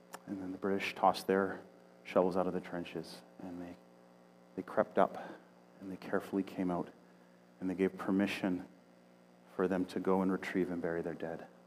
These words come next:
And so it's just important, I think, to remember that, that this wasn't this pretty little field that they played soccer in. It was this messy, beat-up, mud-filled place that had chunks of dirt,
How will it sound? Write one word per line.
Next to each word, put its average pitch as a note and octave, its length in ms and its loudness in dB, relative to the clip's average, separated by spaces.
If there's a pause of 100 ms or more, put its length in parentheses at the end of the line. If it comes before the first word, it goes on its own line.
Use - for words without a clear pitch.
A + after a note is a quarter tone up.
(1800)
And - 100 -4
so - 80 4
it's A#2+ 80 4
just - 140 -6
important, D#3 340 4
I - 20 -6
think, B2+ 120 0
to - 80 -6
remember B2+ 360 12
that, A2 160 8 (760)
that A#2 80 -2
this D3 200 2
wasn't F3 300 4 (220)
this A#2 160 -4 (100)
pretty A#2 300 4
little G#2+ 180 8
field G2+ 560 4
that E2+ 100 -4
they G2+ 60 -4
played F#2 320 0
soccer G2+ 480 -2
in. F#2 80 0
It - 80 -6
was - 160 -10
this - 320 -6
messy, G2 640 -2 (140)
beat-up, F#2 420 0
mud-filled F#2 920 -2
place - 560 -2
that - 100 -6
had F2+ 300 -4 (960)
chunks - 840 0 (160)
of F#2 80 -4 (180)
dirt, F#2 360 0